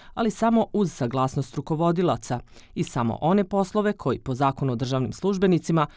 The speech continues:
nisu propisani kao nespojivi sa osnovnim poslom, odnosno ne mogu da izazovu sukob interesa ili utiču na nepristrasnost u radu. I tu nastaje problem. Zakon o državnim službenicima izjednačava praktično sportske klubove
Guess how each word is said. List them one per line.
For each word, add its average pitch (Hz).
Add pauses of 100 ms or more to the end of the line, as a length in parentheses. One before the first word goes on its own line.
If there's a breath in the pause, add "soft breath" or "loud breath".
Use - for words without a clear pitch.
(200 loud breath)
nisu 226
propisani 156
kao 127
nespojivi 151
sa 196
osnovnim 143
poslom, 156 (300 soft breath)
odnosno 135
ne 185
mogu 202
da 113
izazovu 127
sukob 131
interesa 160 (100)
ili 208
utiču 180
na 190
nepristrasnost 131
u 156
radu. 143 (440 loud breath)
I 226
tu 180
nastaje 127
problem. 143 (340 loud breath)
Zakon 127
o 127
državnim 160
službenicima 185
izjednačava 196
praktično 160
sportske 131
klubove 180